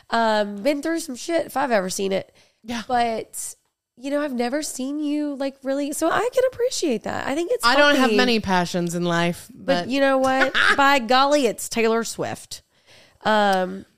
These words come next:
Speaker 2: um, it's just kind of a s-, an escape for me.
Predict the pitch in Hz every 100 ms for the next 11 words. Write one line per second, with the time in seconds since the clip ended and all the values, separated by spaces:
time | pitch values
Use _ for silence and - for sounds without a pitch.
0 | _ - 247 254 269 - 269 277 262 262
1 | 254 - - _ 233 240 226 - 208 -
2 | - 214 226 226